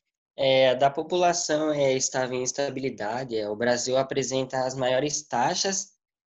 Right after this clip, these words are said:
de incapacidade, é, sobre tudo isso, né? Saúde mental antes da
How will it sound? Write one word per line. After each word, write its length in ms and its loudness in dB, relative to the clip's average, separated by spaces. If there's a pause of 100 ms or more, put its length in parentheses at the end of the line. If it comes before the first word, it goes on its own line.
de 80 -4
incapacidade, 1300 0
é, 800 2 (240)
sobre 420 0
tudo 240 -2
isso, 300 0
né? 160 0
Saúde 260 -6
mental 440 -4
antes 380 -6
da 420 -10